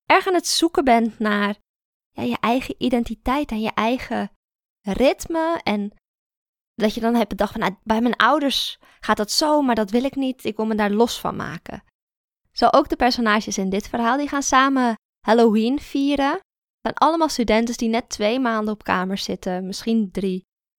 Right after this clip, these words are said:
En ja, die willen zich dus ook losmaken van hun ouders. Ze willen daar, zich daartegen afzetten. Maar tegelijkertijd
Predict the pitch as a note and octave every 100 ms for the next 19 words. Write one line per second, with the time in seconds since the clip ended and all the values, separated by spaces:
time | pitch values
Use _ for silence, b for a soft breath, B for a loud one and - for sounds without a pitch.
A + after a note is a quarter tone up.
0 | _ _ _ _ A#3+ B3 B3 B3 A#3 -
1 | A3+ B3+ C4+ E4 F4 F4 - D4 D#4+ C4+
2 | A#3+ D#4 - D#4 C#4 C#4 C#4 A#3 A#3 -
3 | F#3+ F#3 - A3+ A3 A3+ - - - A#3
4 | A3+ A3 A3+ - - - - C#4 - D4
5 | F#4+ _ _ _ _ _ A#3+ D4+ E4 E4+
6 | F4 - - D4+ D4+ -